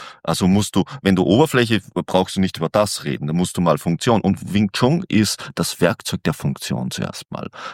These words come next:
dass man richtig Funktionen versteht, dass einem klar ist, alles, was man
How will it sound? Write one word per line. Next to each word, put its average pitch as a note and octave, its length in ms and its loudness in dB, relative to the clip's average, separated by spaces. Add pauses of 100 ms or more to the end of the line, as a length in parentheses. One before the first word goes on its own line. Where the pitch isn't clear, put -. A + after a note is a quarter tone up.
dass - 180 -2
man D#2+ 140 4
richtig A2 400 0
Funktionen D2+ 580 0
versteht, - 520 -10 (220)
dass - 200 -4
einem F2+ 180 2
klar E2 380 2
ist, - 260 -4
alles, C#3 480 -2
was - 300 -2 (960)
man E3 240 -2